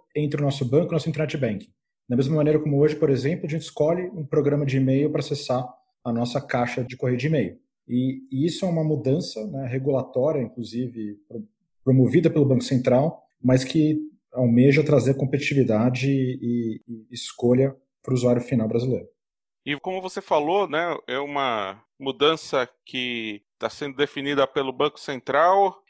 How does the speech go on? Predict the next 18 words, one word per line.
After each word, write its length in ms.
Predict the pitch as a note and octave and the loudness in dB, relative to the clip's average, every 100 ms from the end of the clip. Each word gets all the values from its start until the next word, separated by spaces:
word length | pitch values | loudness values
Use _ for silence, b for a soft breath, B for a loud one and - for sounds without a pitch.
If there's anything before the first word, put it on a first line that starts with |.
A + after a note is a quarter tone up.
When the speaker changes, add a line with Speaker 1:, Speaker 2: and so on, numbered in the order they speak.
| - | -10
Speaker 2:
Existem 360 | C3 E3 - G3+ | -8 -8 -6 -6
fases 680 | - F#3+ F#3+ F3+ F3+ - - | 2 4 4 2 -8 -8 -14
pra 320 | - E3+ D3+ | -2 2 2
isso, 360 | C#3+ - - | 0 -6 -12
né? 220 | A#2+ C3+ D3 - | -6 -4 -6 -6
Como 220 | F#3 G#3+ | -8 -8
que 720 | - F3 D#3 C#3+ B2 A#2+ A2+ A#2 | -10 -6 -4 -4 -2 -2 0 -2
a 40 | |
gente 400 | A#2 C3 - - | -2 -12 -12 -4
tá 160 | B2 C3 | 0 0
hoje? 720 | B2+ D#3 E3 D3 D#3 D#3+ D#3+ _ - | 0 0 0 -4 -6 -6 -6 _ -14
O 100 | - | -14
que 220 | _ E3+ | _ -4
é 100 | F3 | -2
esperado 560 | F3 - D3+ B2+ C3 C3 | -2 -4 0 2 2 -2
pros 360 | - C3 A#2+ | -6 -6 -8
próximos 640 | - B2 B2 A#2 C3 A#2 A#2 | -10 0 0 0 -10 -10 -8
meses? 540 | A2 G2 - - | -8 -8 -14 -20